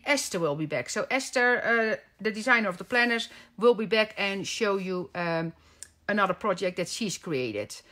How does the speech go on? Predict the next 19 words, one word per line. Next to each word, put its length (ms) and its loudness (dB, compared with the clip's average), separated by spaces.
So 300 4
thank 320 2
you 80 4
all 120 6
for 160 -2
watching, 680 2
and, 320 2
um, 400 0
stay 300 -2
safe. 560 2
Uh, 220 2
social 400 0
distancing, 500 -4
of 140 -8
course, 320 0
everybody 400 -2
knows 240 -2
by 160 0
now 400 0